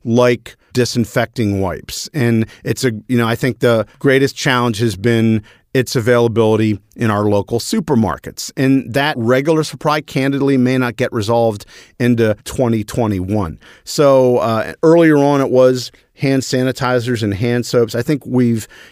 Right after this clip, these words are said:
you know, seen a greater availability now, uh, in these last few months there. So that has been probably been the, the biggest challenge is meeting this unprecedented demand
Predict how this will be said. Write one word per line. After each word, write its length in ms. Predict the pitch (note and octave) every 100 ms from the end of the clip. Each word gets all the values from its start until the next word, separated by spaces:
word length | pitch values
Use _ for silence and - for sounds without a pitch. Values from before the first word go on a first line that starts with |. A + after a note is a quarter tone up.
| -
you 40 |
know, 120 | A#2+
seen 720 | G2+ - - E3 D#3 D3+ D3 C#3+
a 80 | -
greater 440 | A2 A2 B2+ C3 D3
availability 840 | C3+ C#3+ D3 C3 D3 D3 D3+ D3+
now, 440 | - C#3 C#3 D3 D#3 - - -
uh, 240 | A#2+ A#2+
in 100 | B2
these 220 | B2+ A#2+ -
last 420 | - G#2+ A#2+ B2 -
few 240 | - C3+
months 340 | C3 C3+ C3+
there. 260 | C#3+ C#3 C#3
So 320 | C3 C#3 B2+ - - -
that 160 | C4
has 80 | C4
been 160 | E3+ D3+
probably 420 | E3+ D#3+ C#3+ C#3
been 400 | A#2 C3+ C3 B2 -
the, 160 | - A#2+
the 180 | A2+ A#2+
biggest 360 | A2 D3+ D#3+
challenge 500 | - D3 C#3 C3+ A2+ A#2+ -
is 440 | A#2 A2 G#2+ G#2 - -
meeting 640 | - A#2 C#3 C#3+ C#3+ C#3 -
this 360 | A#2+ G#2+ A#2 - - -
unprecedented 1400 | B2 C3+ C#3+ - _ - D3 C#3 - B2 B2+ B2+ A#2+ A2+ -
demand 760 | - A#2+ A2+ A#2 A#2+ B2 B2